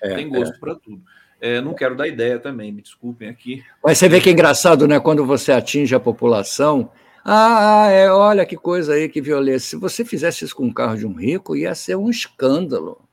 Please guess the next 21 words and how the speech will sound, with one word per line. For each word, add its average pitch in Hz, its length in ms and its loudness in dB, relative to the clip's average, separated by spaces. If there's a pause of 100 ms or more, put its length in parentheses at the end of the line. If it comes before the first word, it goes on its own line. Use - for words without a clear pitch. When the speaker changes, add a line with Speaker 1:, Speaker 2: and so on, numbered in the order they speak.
Speaker 1:
Ia 131 160 -4
Speaker 2:
Pois 165 120 -6
Speaker 1:
ser - 20 -6
um 190 40 -4
Speaker 2:
é, 143 200 2
Speaker 1:
escândalo. 127 180 -2
Speaker 2:
ia 107 160 -10
ser 156 460 -8 (180)
Speaker 1:
É, 123 560 0 (100)
que 135 120 -6
os, - 200 -6 (200)
os - 260 -4
pop-, 190 420 2 (160)
os 127 220 -6
próprios 170 800 -2 (220)
pobres, 139 500 2
mal 127 240 0
informados 127 680 -6
iriam 165 680 -6
se - 220 -12
revoltar. 139 640 -10